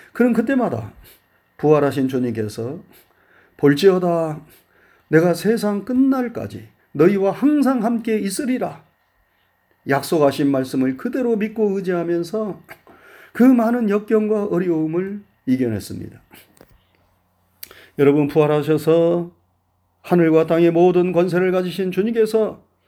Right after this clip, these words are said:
세상 끝날까지 여러분과 저와 함께 하심을 믿으시기 바랍니다.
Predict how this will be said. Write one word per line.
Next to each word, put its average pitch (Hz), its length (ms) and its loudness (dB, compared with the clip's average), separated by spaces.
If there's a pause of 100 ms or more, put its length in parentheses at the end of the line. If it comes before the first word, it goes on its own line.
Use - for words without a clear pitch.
(320)
세상 160 540 0
끝날까지 139 840 -2 (600)
여러분과 139 480 4
저와 127 320 -2
함께 220 460 -4
하심을 190 680 -6 (640)
믿으시기 123 760 -2 (200)
바랍니다. 98 500 -10